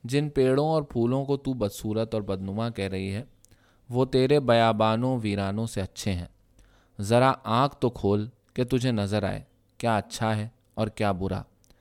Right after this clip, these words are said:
چمگادڑ غصے سے کانپنے لگی اور بولی، "چل چل، دو دن کی مہمان تتلی۔" تتلی بولی، "جا جا، عقل کے اندھوں کی سلطان چمگادڑ۔"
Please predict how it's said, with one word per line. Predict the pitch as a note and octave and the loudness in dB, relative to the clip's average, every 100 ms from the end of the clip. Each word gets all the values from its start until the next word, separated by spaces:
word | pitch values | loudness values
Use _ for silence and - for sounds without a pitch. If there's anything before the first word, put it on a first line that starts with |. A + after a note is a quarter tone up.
| _ _ _ _ | _ _ _ _
چمگادڑ | - C#3+ C#3+ C#3 D3+ D3 | -2 0 6 6 6 2
غصے | A2+ A2+ C#3 | 0 0 -2
سے | C3 C#3 | 0 -2
کانپنے | A#2+ G#2+ - A2+ | 0 -2 0 -2
لگی | A2+ A2 A#2 | 0 0 0
اور | A2+ | 0
بولی، | G2 F#2+ F2+ F2+ _ _ _ | -2 -4 -6 -8 _ _ _
"چل | C#3 C3+ | 2 2
چل، | A#2 A2+ G2 - _ - | 4 0 0 -6 _ -10
دو | G#2 A#2 | 0 0
دن | A2+ A2+ | 2 -2
کی | A2 | -2
مہمان | A2+ G#2 F#2+ F#2+ G2 | -4 -4 -4 -4 -4
تتلی۔" | F#2+ F#2 E2+ G2 - _ _ _ _ | -6 -8 -8 -10 -12 _ _ _ _
تتلی | - C3 C#3+ | -2 0 2
بولی، | D3 C#3 D3 | 4 4 4
"جا | A#2+ A#2 B2 | 2 4 4
جا، | A2+ A2 A2 - | 4 0 0 -4
عقل | A2 - B2+ | -4 -2 -2
کے | C3 | 0
اندھوں | G#2+ G2 A2 | 0 -2 -2
کی | A2+ | -4
سلطان | A2 G2 F2+ G2 G2 G2+ | -2 -4 -2 -2 -2 -2
چمگادڑ۔" | G2 F#2 F2+ F2 F2 | -4 -4 -4 -4 -8